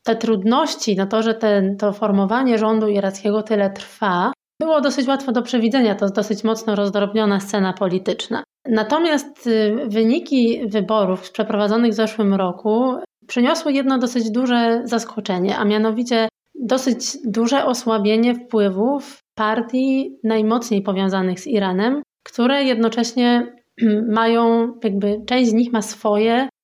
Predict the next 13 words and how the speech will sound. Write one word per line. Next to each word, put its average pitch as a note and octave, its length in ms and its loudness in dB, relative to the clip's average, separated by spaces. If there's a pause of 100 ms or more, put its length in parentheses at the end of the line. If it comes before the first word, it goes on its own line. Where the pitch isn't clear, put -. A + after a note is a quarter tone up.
jakkolwiek G#3 500 0
dziwnie G3 260 2
to G3 120 -2
nie F3+ 120 0
zabrzmi, A3 420 0
ale A#3 140 2
mają B3 240 2
swoje A3 360 0
bojówki. A3 680 0 (180)
Te B3 120 2
bojówki A#3+ 720 0
bardzo A#3 300 0
często G#3+ 960 0